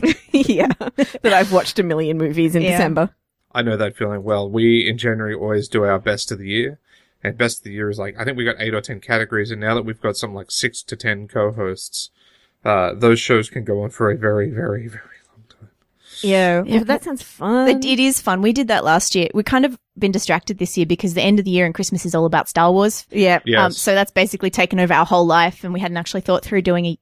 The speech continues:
Speaker 2: a f-, movies of the year.
Speaker 1: And if there are any listeners in Canberra, come to our Star Wars screening on December eighteenth at Palace Electric, nine P M. It's only one day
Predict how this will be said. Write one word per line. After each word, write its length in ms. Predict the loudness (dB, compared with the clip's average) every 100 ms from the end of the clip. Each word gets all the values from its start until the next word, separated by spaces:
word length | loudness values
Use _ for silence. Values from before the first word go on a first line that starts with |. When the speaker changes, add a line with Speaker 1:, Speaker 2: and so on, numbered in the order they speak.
| -8
Speaker 2:
a 40 |
f-, 100 | -10 _ _ -18 _ 0
movies 300 | 2 2 0
of 80 | -2
the 100 | 0
year. 260 | 4 2 0 -14 -2
Speaker 1:
And 160 | 0 0
if 100 | 2
there 160 | 4
are 160 | 6 4
any 180 | 4 0
listeners 420 | -2 -2 -4 0
in 100 | 0
Canberra, 400 | 2 2 4 0
come 240 | 2 0 2
to 160 | 4
our 160 | 4 2
Star 300 | 2 4 6
Wars 240 | 4 4
screening 400 | 2 2 2 4
on 120 | 2
December 440 | 0 0 2 4 4
eighteenth 520 | 2 2 0 0 0
at 180 | -2 0
Palace 340 | 2 2 2
Electric, 440 | 0 -2 -2 -6 -2
nine 280 | 0 0
P 100 | 2 2
M. 140 | 2
It's 140 | 0
only 140 | -2 2
one 240 | 2 2
day 300 | 4 4 2